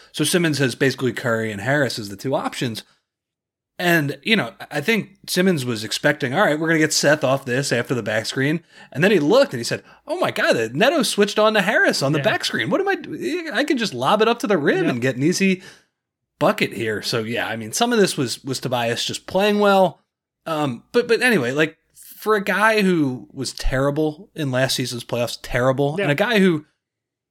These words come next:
Speaker 1: you know, he really hasn't played a ton of playoff basketball. He kinda mentioned that after the game where he's like, "Look,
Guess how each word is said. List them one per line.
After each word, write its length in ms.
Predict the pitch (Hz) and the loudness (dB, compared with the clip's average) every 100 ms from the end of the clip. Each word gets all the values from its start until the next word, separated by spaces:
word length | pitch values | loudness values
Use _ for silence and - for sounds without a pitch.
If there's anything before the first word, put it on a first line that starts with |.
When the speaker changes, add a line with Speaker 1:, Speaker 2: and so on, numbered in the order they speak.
| - | -8
Speaker 1:
you 80 | 415 | -4
know, 60 | |
he 140 | 262 247 | -2 -2
really 300 | 277 392 349 | -2 -2 -2
hasn't 280 | 302 226 | -2 -6
played 260 | - 165 196 | -2 0 0
a 60 | 143 | -4
ton 400 | - - 139 170 | -10 -6 -4 -4
of 100 | - | 0
playoff 280 | 190 190 | 0 2
basketball. 320 | 190 196 202 185 | 0 0 0 0
He 40 | |
kinda 200 | 214 214 | 0 -2
mentioned 420 | 113 143 - 165 | -2 -6 -4 -4
that 220 | 156 160 | -2 -2
after 240 | - 123 120 | -4 -6 -6
the 80 | 101 | -6
game 300 | 175 180 147 | -2 0 0
where 80 | |
he's 120 | 120 175 | -2 -2
like, 100 | 233 | -4
"Look, 200 | - | -6